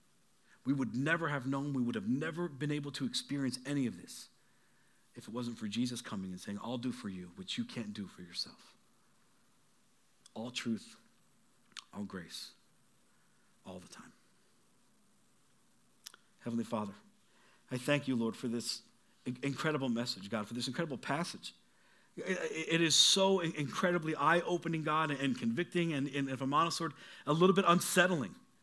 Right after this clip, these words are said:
to realize how powerful grace is, that it is offered to, to those, God, who, who, to,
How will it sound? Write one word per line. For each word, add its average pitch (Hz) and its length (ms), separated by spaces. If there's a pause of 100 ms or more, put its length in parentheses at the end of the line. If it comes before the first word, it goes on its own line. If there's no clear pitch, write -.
(320)
to 160 100
realize 170 320
how 190 380
powerful 170 440
grace 143 360
is, 113 260 (500)
that 165 160
it 180 100
is 175 120
offered 180 400
to, 180 100
to 165 260
those, 170 240
God, 165 200
who, 175 80
who, 160 280 (320)
to, - 120